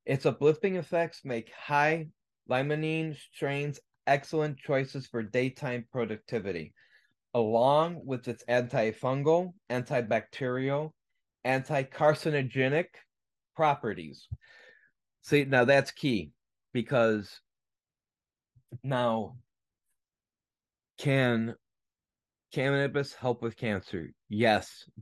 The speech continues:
but, disclaimer, you ingest it, you don't smoke it, because even when you're smoking flower, and I believe, I hate to say this, I, I have to read up on it, or if anyone knows this for a fact,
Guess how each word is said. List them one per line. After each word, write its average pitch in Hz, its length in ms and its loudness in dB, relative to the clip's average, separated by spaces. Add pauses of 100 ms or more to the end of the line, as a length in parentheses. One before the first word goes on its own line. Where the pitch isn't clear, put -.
(200)
but, - 580 2 (1300)
disclaimer, 110 600 -2 (1500)
you 120 160 0
ingest 120 640 0
it, 92 140 -6
you 98 160 -6
don't 104 340 0
smoke 98 420 -4
it, - 220 -10
because 101 460 -2
even 127 320 0
when 131 120 0
you're 120 120 0
smoking 123 520 -2
flower, 110 680 0 (1120)
and 113 100 0
I 120 100 4
believe, 135 440 2
I 120 120 4
hate 127 180 -2
to 117 80 -10
say 123 220 -4
this, 107 140 -4
I, 113 180 -2
I 117 120 2
have 123 340 0
to 123 200 -4
read 113 320 -2
up 110 240 -2
on 131 180 0
it, 135 160 -4
or 110 100 -2
if 107 80 -8
anyone 123 540 0
knows 117 300 0
this 123 160 -6
for 117 160 -4
a 113 60 -4
fact, 110 360 -2